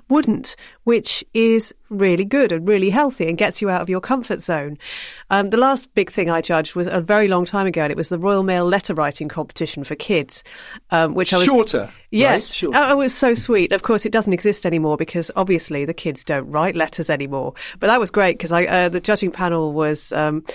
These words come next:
Speaker 1: Cherie Blair and, uh, a famous children's author, uh, Jacqueline Wilson. Um, and that, that was, that was enormous fun. But this, yes, that, that, that was a lot shorter, and this is one hell of a lot longer.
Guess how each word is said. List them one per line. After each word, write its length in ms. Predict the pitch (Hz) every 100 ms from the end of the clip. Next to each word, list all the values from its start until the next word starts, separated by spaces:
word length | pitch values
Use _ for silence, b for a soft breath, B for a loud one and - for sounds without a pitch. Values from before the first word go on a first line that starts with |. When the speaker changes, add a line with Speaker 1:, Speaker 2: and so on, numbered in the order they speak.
| B B
Speaker 1:
Cherie 360 | - 196 196
Blair 500 | 185 180 175 139 135 B B B
and, 500 | - 151 147 151 151
uh, 260 | 160 156 151
a 80 | -
famous 440 | - 180 160 156
children's 460 | - - 170 160 151
author, 400 | 151 143 147 127
uh, 220 | - 156 151
Jacqueline 340 | 180 - 170
Wilson. 400 | 180 190 - 131 - _ -
Um, 300 | 160 160 160 B B
and 180 | 170 175
that, 240 | 180 185
that 160 | 196 175
was, 140 | 160
that 160 | - 175
was 120 | 160
enormous 400 | 165 160 151 143
fun. 260 | - 139 139
But 180 | 147 -
this, 260 | 208 -
yes, 240 | 190 165 -
that, 280 | 180 -
that, 180 | 196 190
that 140 | 208 196
was 100 | 185
a 80 |
lot 260 | 180 214 -
shorter, 400 | - 185 160 156
and 220 | 139 160
this 160 | 165 170
is 120 | 147
one 280 | 156 190 190
hell 180 | 165 170
of 100 | 156
a 60 |
lot 220 | 156 147
longer. 360 | 147 147 143 147